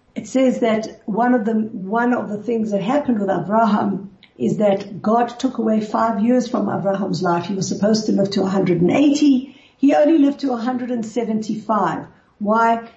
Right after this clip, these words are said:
So that Abraham should not see the wickedness of his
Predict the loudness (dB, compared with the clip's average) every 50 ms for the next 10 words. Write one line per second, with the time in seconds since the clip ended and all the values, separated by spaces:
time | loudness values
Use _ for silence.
0 | _ _ -8 -6 -2 -2 -2 -2 0 -2 0 0 2 2 2 2 0 0 -2 -2
1 | -4 -4 -2 0 0 2 0 0 -2 -2 0 0 0 2 2 0 2 0 0 -2
2 | -2 -4 -8 -6 -4 -4 -4 -4 -6 -10 -12 -18 _ _ _ _ _ 0 2 4
3 | 4 4 2 0 -4 -8 -14 _ _ _ 0 2 2 2 2 0 -4